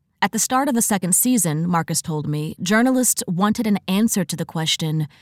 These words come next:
"When will the show get into issues like multiracial dating? Like, when are these kids going to date a white? When are you going to do that story?" And at some point I said,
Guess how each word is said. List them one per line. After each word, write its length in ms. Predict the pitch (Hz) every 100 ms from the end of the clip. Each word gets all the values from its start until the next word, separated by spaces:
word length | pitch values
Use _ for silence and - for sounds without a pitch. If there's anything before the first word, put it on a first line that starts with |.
| _ _
"When 260 | 196 226 277
will 100 | 320
the 140 | 254 269
show 300 | - 220 220
get 140 | 202
into 280 | 202 208 -
issues 540 | 180 156 - 170 165
like 240 | 170 160 -
multiracial 800 | 180 190 - 208 180 175 170 160
dating? 500 | 220 226 120 147 160 _ _ _ _ -
Like, 200 | 202 196
when 180 | 208 247
are 120 | 254
these 200 | 233 220
kids 300 | - 214 196
going 240 | 175 180
to 100 | 175
date 300 | 175 160 151 -
a 80 |
white? 460 | 170 208 185 - - _ _ _ -
When 180 | 240
are 100 | 240
you 80 | 220
going 140 | 202 185
to 80 |
do 100 | 180
that 240 | 170 220 -
story?" 540 | - 170 - - 196 _ _ _ _ _ _ _
And 80 | 214
at 100 | 220
some 240 | - 294 311
point 220 | 277 226
I 100 | 180
said, 480 | - 170 160 156